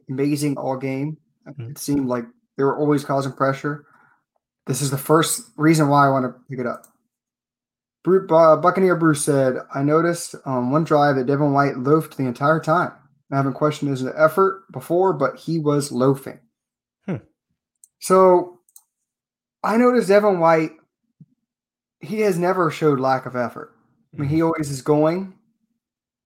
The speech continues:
Speaker 1: He's going a million miles an hour. And this is something we talked about before drafting him, why we kinda didn't want a linebacker top five <laughs> in the draft.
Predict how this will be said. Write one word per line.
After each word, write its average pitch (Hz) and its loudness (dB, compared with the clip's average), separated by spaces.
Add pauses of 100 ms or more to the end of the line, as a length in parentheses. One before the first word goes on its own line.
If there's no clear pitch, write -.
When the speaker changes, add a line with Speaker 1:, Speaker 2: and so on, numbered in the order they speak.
(120)
Speaker 1:
He's 151 -4
going 151 2
a - 2
million 147 2
miles 139 0
an 135 -4
hour. 139 -2
And 139 -4
this 147 0
is 147 -6
something 147 -2
we 147 0
talked 139 -2
about 135 -2 (340)
before 151 2
drafting 165 2
him, 170 -6
why 135 2
we 139 2
kinda 139 -4
didn't 123 -6
want 131 -2 (640)
a - -18
linebacker 139 0
top 139 -2
five 139 0 (160)
<laughs> - -10
in - -10
the 127 -2
draft. 135 0